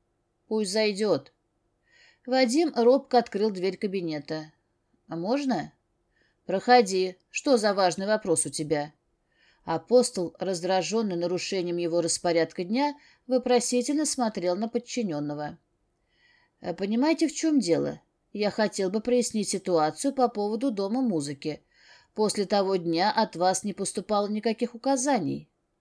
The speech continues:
"Ты считаешь это важным вопросом?" "Нет. Я хотел с вами по другому вопросу поговорить, без посторонних".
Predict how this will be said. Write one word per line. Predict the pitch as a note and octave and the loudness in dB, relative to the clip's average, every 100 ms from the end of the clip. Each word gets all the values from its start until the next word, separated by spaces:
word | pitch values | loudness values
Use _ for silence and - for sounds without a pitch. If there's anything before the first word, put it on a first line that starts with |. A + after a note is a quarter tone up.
| _ _ _ _ _ _ | _ _ _ _ _ _
"Ты | F3+ | -6
считаешь | E3+ F#3+ G3 F#3 F3+ | -2 0 4 4 2
это | F3 | 0
важным | F#3 F3+ F#3 | 2 2 2
вопросом?" | F3+ F3+ C4+ D#4+ - C#3+ - _ _ _ _ _ | 2 2 0 0 -2 -8 -14 _ _ _ _ _
"Нет. | D#3 C#3+ D#3+ G#3 _ _ _ _ | -6 -2 -4 -4 _ _ _ _
Я | A3 A3 | 0 0
хотел | G#3 G#3 G#3 A3+ | 4 0 2 2
с | A3 A3 | 2 2
вами | A3 A3 A3 - | 2 0 -2 -2
по | A3+ | 0
другому | A#3 A3+ F4 C4 | 0 2 2 4
вопросу | F3 E3+ E3+ E3 - | 2 0 0 -2 -4
поговорить, | E3 E3 E3+ D#3+ - E3+ | -4 0 2 0 -4 -4
без | C#4 | -6
посторонних". | - - - D4+ G3 C#3+ C#3+ C#3+ | -4 -6 -2 0 0 0 -4 -8